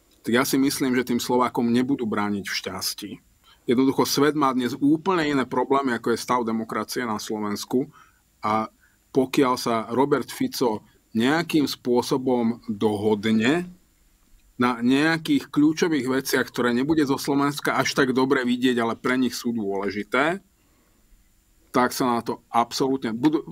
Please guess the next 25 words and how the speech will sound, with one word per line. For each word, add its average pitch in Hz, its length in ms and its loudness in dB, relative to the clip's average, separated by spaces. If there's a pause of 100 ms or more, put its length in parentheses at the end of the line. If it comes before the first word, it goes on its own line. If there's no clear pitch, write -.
(200)
vykašľú, 127 560 0
pošlú 165 480 0
nejakú 143 400 -2
notu, 131 400 0
vyjadria 131 440 2
nejaké 123 280 -2
znepokojenie, 120 800 -2
zdvihnú 123 400 0
prst, 123 280 -2
že - 40 0
no, 143 160 2
no, 143 160 0
no, 139 160 0
fuj, 139 280 0
fuj, 127 200 -2
fuj, 131 240 0
toto 127 240 -2
sa 104 160 -4
nerobí 110 600 0 (360)
a - 80 -12
tam 131 320 2
to 127 80 -4
začne 113 560 -2
aj - 80 -8
skončí. 113 720 -2